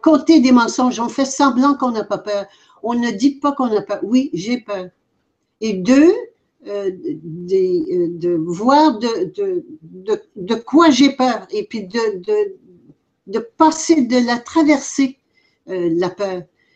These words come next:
Et la troisième, c'est de passer à l'action. Euh, mais c'est de la sentir, la peur,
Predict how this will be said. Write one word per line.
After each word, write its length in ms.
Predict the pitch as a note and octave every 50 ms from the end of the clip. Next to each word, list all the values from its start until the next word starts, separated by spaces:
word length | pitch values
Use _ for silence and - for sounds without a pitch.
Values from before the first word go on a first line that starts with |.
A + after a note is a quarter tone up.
| _ _ -
Et 260 | - A3 A3 A3 G#3+
la 160 | G#3 G#3 G#3
troisième, 720 | G#3 - - - D4 - E4 D4 A#3 A3+ B3+ C4+ D4 F4+ G4+ - G4 E4+ D#4 D#4+ -
c'est 500 | - - - - - - - B3+ B3+ A3
de 360 | G#3 G#3+ A3+ A#3 A#3 A#3 A#3 _ _ _
passer 380 | - D4 C4+ B3+ - D4 D4 C4
à 100 | A#3+ G#3+
l'action. 340 | F#3 F3 - - - D#3 B2+ - _ _ _ _ _ _ _ _ _ _ -
Euh, 320 | F3 E3+ E3 D#3+ D3+ C#3 A2+
mais 340 | E3+ F3+ F#3+ G#3 G#3+ A3+ G3+
c'est 240 | - - C4+ B3+ G#3+
de 140 | G3+ A#3+
la 220 | B3+ B3+ B3+ B3+ B3
sentir, 520 | B3+ - - F4 F4 D#4+ - D4+ E4+ F4+
la 120 | E4 C#4 B3+
peur, 220 | - C#4 D4 D4